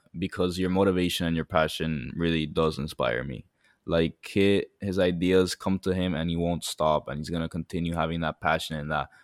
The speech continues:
and that motivation to, you know, create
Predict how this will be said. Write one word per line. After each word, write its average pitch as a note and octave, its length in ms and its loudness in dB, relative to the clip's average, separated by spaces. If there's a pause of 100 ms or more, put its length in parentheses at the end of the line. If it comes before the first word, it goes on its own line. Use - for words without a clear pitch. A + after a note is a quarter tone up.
(180)
and E2 100 -6
that D#2+ 100 0
motivation E2 800 -4
to, D2 380 -10 (420)
you G2 120 0
know, D2+ 220 -4 (380)
create F#2 680 0